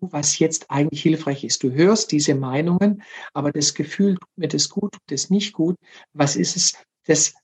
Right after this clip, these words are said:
bleibt, das muss da sein. Und weißt du, ein Arzt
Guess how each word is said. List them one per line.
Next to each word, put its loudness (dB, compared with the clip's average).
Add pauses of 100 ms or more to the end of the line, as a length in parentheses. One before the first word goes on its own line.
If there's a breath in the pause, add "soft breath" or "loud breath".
(220)
bleibt, 4
das 2
muss 2
da -2
sein. -6 (180)
Und -8 (200)
weißt 2
du, 4 (1000 loud breath)
ein 2
Arzt 2